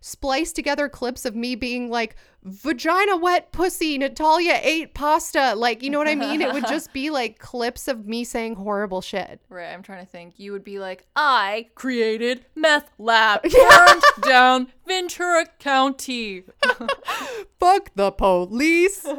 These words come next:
Speaker 1: Although I have said that in an entire sentence before. Okay, Natalia, I'm gonna show you this video, and I would like you, after watching it, to tell our audience what you have seen.
Speaker 2: I will.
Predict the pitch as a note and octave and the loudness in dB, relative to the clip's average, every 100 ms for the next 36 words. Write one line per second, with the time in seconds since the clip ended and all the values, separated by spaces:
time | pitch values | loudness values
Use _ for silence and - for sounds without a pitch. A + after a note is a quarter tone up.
0 | D4 _ - G#3 G#3 G3 G3+ F#3+ F#3 F3 | -12 _ -4 0 0 0 -2 -2 -6 -6
1 | D#3+ E3+ - F#3 F3 F#3+ A#3+ G3 F3 G#3 | -6 -8 -6 -4 -2 -4 -6 -6 -6 -8
2 | F#3 F3 - F3 - E3+ G#4 G#4+ - - | -10 -12 -14 -14 -12 -12 -12 -12 -14 -12
3 | C6+ B5+ - - C4+ F4 A3 A3+ B3+ A#3+ | -10 -12 -16 -6 -4 -2 -2 -2 -2 -2
4 | C4 D#4+ F4+ D#4+ D4 C#4+ B3+ C4+ G3 G#3 | -2 -2 -4 -4 -4 -4 -8 -10 -8 -6
5 | G#3+ A3 E4 E4+ - G#3+ G#3+ A3+ G3 A3 | -4 -4 -4 -8 -6 -4 -4 -4 -4 -4
6 | A3+ C4 C#4+ C#4+ A3+ C4+ C4 F#3+ F#3 - | -6 -8 -8 -2 0 0 -4 -6 -6 -8
7 | G3 G3 F#3+ _ - G3+ F#3+ G3 - A#3 | -6 -6 -6 _ -12 -8 -6 -8 -6 -4
8 | A#3 - F#3 F3+ F3+ F#3+ - - E3+ F3 | -4 -4 -6 -6 -12 -14 -12 -10 -10 -10
9 | F3 - - - G#3+ F#3 F3+ G#3 F#3 | -12 -16 -18 -18 -16 -14 -10 -8 -8